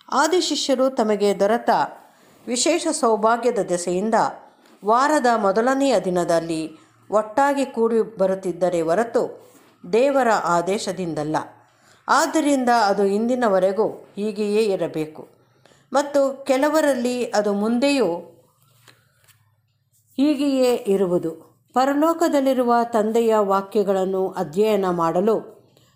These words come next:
ಮತ್ತು ತಮ್ಮ ಹೃದಯಗಳಲ್ಲಿ ಆತನನ್ನು ಆರಾಧಿಸಿ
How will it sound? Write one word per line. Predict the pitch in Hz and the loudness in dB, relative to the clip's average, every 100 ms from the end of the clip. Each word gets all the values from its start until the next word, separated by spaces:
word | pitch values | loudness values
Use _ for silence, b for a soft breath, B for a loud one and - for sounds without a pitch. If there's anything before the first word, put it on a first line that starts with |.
| b | b
ಮತ್ತು | 285 320 320 269 269 | -2 0 0 2 2
ತಮ್ಮ | 269 240 226 | 2 2 2
ಹೃದಯಗಳಲ್ಲಿ | 214 208 262 285 233 226 214 202 202 202 - | 2 2 2 2 2 2 2 2 0 -2 -2
ಆತನನ್ನು | 208 214 226 202 196 196 | 0 0 0 0 0 -2
ಆರಾಧಿಸಿ | 180 190 202 233 226 233 208 143 | 0 2 2 2 0 -2 -4 -6